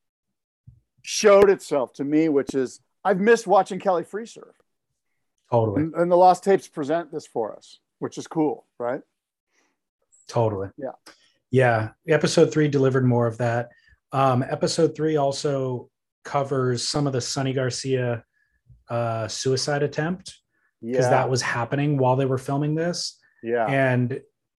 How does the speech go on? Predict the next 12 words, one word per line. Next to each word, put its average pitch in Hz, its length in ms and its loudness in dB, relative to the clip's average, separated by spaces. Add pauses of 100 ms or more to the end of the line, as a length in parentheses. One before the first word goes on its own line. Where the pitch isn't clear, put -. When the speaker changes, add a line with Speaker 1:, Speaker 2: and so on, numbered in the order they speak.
(220)
Speaker 2:
uh, 127 220 -2
Kelly 139 260 -2
got 135 160 2
a 127 40 -2
really 135 220 0
dramatic 123 480 -4
phone 131 280 -8
call 131 240 -4
that 127 120 -6
they 123 120 -4
include. 131 720 -2 (600)
Um, 123 640 -4